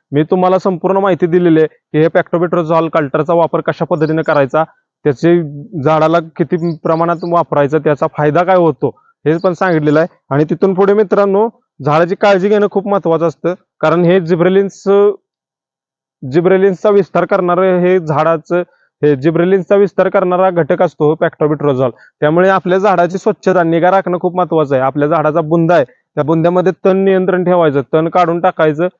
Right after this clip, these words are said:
खतं आणि पाण्याचे व्यवस्थापन वेळेत केलं तर निश्चितच तुम्हाला या Pactobitrozoleच्या मदतीनं तुम्ही चांगल्या पद्धतीचं उत्पन्न तुमच्या झाडापासून मिळवू शकता. तर मित्रांनो,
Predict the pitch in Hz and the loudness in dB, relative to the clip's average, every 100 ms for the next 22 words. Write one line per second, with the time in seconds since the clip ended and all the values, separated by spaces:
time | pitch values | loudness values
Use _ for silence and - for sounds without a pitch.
0 | _ - 165 - 208 208 _ 151 160 165 | _ -6 -6 0 0 0 _ -4 -2 2
1 | 185 175 180 180 196 185 185 180 196 180 | 0 2 -2 0 2 2 0 -2 -2 0
2 | 170 185 185 202 180 185 _ - 151 160 | 2 0 0 -2 0 -2 _ -8 -2 0
3 | 165 - 196 202 - 185 185 180 175 180 | 0 0 0 0 0 0 2 2 2 0
4 | 190 - 180 180 180 165 170 160 170 165 | -2 -4 -4 -2 -4 -2 -4 -4 -4 -2
5 | 160 190 160 - _ - 151 160 175 165 | -2 -2 -2 -6 _ -4 -2 0 0 2
6 | 175 180 160 160 180 170 143 - 185 185 | 2 0 -2 -4 0 0 0 -4 -2 0
7 | 175 165 160 160 156 156 160 160 170 165 | -2 -2 0 0 0 -2 -2 0 0 -2
8 | 190 - 190 _ _ - 139 190 160 220 | -4 -2 -4 _ _ -4 0 0 2 0
9 | 233 | 2